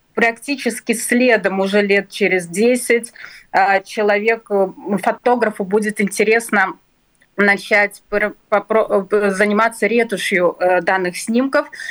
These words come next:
и с тех, э, применяя на тот момент, э, допустимые там анилиновые краски могли быть, да, то по-, те средства, ну, те вещества, которые у них могли быть на те, на то время.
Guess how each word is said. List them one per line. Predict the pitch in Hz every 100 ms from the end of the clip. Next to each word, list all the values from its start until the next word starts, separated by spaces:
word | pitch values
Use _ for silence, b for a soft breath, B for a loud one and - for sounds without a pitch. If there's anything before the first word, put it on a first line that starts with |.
| B B -
и | 220 254
с | 247
тех, | - 220 214
э, | 196 208 196
применяя | 214 214 202 214 247 226 208
на | 214 208 196
тот | - 233
момент, | 214 208 220 247 -
э, | 208 202
допустимые | 180 202 190 202 202 - 233 208 185
там | - 170 -
анилиновые | 208 208 190 220 202 196
краски | 190 202 190 - 202
могли | 185 180 180 180
быть, | 175 175
да, | 233
то | 220 233
по-, | 214 170 - -
те | 247 233
средства, | - 202 202 233 285
ну, | 247 254
те | - 220
вещества, | 175 190 - - 294
которые | 214 226 240
у | 214
них | 214 -
могли | 208 220 220
быть | 226 208
на | 196
те, | 196 190 214 -
на | 202 202
то | 220
время. | 208 269 339 226